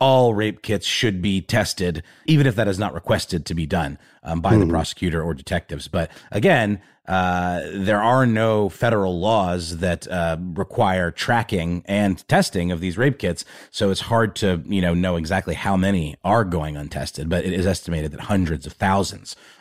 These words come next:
Speaker 1: of untested kits remain in these, uh, police storage facilities.
Speaker 2: Yeah, and I'd like to, I'd like to step back before we continue with that, um, because one of the things that I, I really want to hit here for,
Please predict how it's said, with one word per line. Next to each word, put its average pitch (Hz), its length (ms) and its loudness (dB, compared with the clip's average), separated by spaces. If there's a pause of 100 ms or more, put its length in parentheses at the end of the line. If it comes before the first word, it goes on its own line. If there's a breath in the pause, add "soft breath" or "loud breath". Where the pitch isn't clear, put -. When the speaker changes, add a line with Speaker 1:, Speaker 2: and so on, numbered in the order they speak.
Speaker 1:
of 82 140 -4
untested 80 540 -6
kits - 420 -4 (220 soft breath)
remain 80 520 0 (120)
in 80 140 -2
these, 76 300 -6
uh, 73 260 -8 (440)
police 82 400 -2 (140)
storage 85 400 -2
facilities. - 580 -14 (560 loud breath)
Speaker 2:
Yeah, 165 220 6
and 160 140 4
I'd 160 140 2
like 226 180 2
to, 127 260 2
I'd 131 80 0
like 170 200 2
to 131 120 2
step - 480 0
back 120 380 0 (180)
before 120 240 2
we 123 80 4
continue 131 500 2
with 131 180 2
that, 123 280 2 (100)
um, 113 400 2
because 123 260 2
one 156 160 4
of 165 100 4
the 143 120 4
things 131 380 2
that 117 220 2
I, 107 200 2 (120)
I 117 40 4
really 120 380 4
want 110 320 0
to 98 140 -2
hit 123 320 2
here 95 240 2
for, 98 400 0